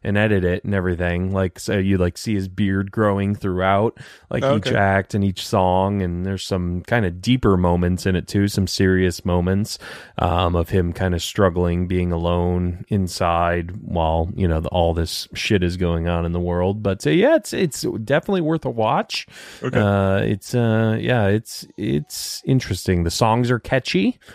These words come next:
Speaker 1: Um, and yeah, definitely, definitely recommend you checking it out.
Speaker 2: Now you've
Speaker 1: So,
Speaker 2: given me two things to watch on
Speaker 1: yes,
Speaker 2: Netflix. <laughs>
Speaker 1: you're welcome. And
Speaker 2: Uh,
Speaker 1: that N-, Nate Bargatze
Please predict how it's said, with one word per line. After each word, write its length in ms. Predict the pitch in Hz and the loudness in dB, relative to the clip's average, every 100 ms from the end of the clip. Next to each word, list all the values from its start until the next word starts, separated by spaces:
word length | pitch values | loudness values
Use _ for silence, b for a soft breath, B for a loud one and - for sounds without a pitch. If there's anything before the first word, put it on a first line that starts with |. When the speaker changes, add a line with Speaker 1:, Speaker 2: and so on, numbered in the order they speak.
| B B - | B B -4
Speaker 1:
Um, 760 | 131 131 147 151 170 170 151 175 | 0 2 2 2 2 0 -2 -2
and 180 | 170 175 | 0 2
yeah, 200 | 233 262 | 2 0
definitely, 460 | - 131 - 160 147 - - | 0 -2 0 0 0 -4 -4
definitely 320 | 160 - 175 | -2 2 2
recommend 460 | 170 175 170 160 | 2 0 0 0
you 80 | 147 | -2
checking 320 | - 147 - | -2 -4 -2
it 100 | 120 | -2
out. 360 | 117 131 107 - _ - | 0 0 -2 -8 _ -8
Speaker 2:
Now 160 | 127 135 | 0 2
you've 100 | 139 | 2
Speaker 1:
So, 40 | |
Speaker 2:
given 200 | 135 135 | 0 -2
me 80 | 127 | -2
two 200 | 127 170 | -4 -4
things 400 | 143 139 117 117 | 0 -2 -2 -6
to 100 | - | -2
watch 280 | 113 113 110 | 0 0 0
on 60 | 98 | -2
Speaker 1:
yes, 540 | 117 120 117 - - | 0 0 0 -4 -4
Speaker 2:
Netflix. 360 | 151 - - 190 | -4 -6 -8 -8
<laughs> 20 | |
Speaker 1:
you're 160 | - 107 | -2 2
welcome. 560 | 110 113 123 90 82 78 B B B B | 2 2 2 0 0 -6 B B B B
And 100 | 110 | -2
Speaker 2:
Uh, 40 | 104 | 0
Speaker 1:
that 100 | 113 | 2
N-, 200 | 117 120 - | 2 0 0
Nate 340 | 131 135 143 | 0 0 0
Bargatze 960 | 120 113 104 117 117 - 113 95 95 104 | 0 0 2 0 0 -2 0 2 0 -2